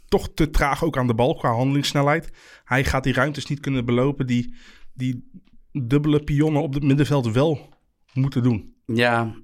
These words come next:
Speaker 2: en wa-, wat, wat Neil Petersen, dit, voordat we de studio in gingen voor de opname, van, die, die denkt nog altijd dat Iataren gewoon,
Speaker 1: Nee.
Speaker 2: eh, misschien ook nog naast Rosario komt spelen. Wij zien dat allebei
Speaker 1: Nee,
Speaker 2: niet
Speaker 1: kijk,
Speaker 2: helemaal.
Speaker 1: kijk, hij zei ook van ja, tegen de, tegen de nummer, eh, vijftien, zestien, zeventien kan het.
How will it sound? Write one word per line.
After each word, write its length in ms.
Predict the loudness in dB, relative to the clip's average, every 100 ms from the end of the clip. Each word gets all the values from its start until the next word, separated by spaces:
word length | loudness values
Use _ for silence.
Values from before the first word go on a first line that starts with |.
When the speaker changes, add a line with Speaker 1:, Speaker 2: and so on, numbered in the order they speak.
| _
Speaker 2:
en 120 | -2
wa-, 120 | 0 0
wat, 180 | -2
wat 180 | -2 2
Neil 180 | 4 6
Petersen, 400 | 4 2 0 -2
dit, 340 | -2 -4 -8
voordat 280 | -6 -4 -2
we 60 | 0
de 160 | 0
studio 400 | 0 0 0 0
in 100 | -2
gingen 180 | -6 -8
voor 100 | -8
de 60 | -10
opname, 360 | -8 -8 -8
van, 200 | -6 -8 -8 -20 _ _
die, 240 | -6 -2
die 140 | 0 4
denkt 180 | 4 2
nog 120 | 0
altijd 180 | -2 0
dat 240 | -4 -6 -4
Iataren 680 | -2 2 2 2 2 0
gewoon, 380 | -2 -4 -2 -6 -8
Speaker 1:
Nee. 180 | -6 -4
Speaker 2:
eh, 520 | -4 -4 -10 -12 -4
misschien 320 | -2 0 2
ook 160 | 2 2
nog 180 | 0 0
naast 540 | 0 -2 -6 -18 -20 _ -20 -12
Rosario 440 | -8 -4 -4 -4 -6
komt 160 | -8
spelen. 240 | -6 -6 -2
Wij 120 | 0
zien 160 | 2 2
dat 140 | 0
allebei 300 | -4 -6 -10 -4
Speaker 1:
Nee, 180 | 0 0
Speaker 2:
niet 100 | 2
Speaker 1:
kijk, 120 | 0
Speaker 2:
helemaal. 240 | 0 0
Speaker 1:
kijk, 100 | 2 2
hij 60 |
zei 220 | 2 0 0
ook 120 | -2
van 120 | -2
ja, 160 | 0 0
tegen 220 | -2 -2
de, 140 | -2
tegen 200 | -2 -2
de 60 | 0
nummer, 800 | 2 2 0 0 0 0 -2 -4
eh, 60 |
vijftien, 380 | -2 -2 -2 -2
zestien, 280 | -2 0 0
zeventien 320 | 0 -2 -4
kan 160 | -4
het. 100 | -6